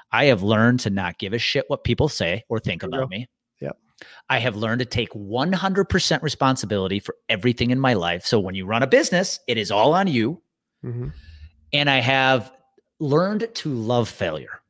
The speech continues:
Speaker 2: Mm.
Speaker 1: Because, you know, as entrepreneurs, you fail every day.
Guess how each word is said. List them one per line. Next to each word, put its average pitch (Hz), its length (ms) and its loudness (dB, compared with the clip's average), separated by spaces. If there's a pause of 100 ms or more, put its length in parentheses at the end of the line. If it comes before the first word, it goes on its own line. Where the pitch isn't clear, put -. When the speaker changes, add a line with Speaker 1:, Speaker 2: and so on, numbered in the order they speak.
(800)
Speaker 2:
Mm. 123 280 -10
Speaker 1:
Because, 135 260 2
you 143 100 2
know, 196 140 6
as 147 100 6
entrepreneurs, 151 540 0
you 131 80 -12
fail 131 240 -4
every 127 240 -8
day. 95 260 -8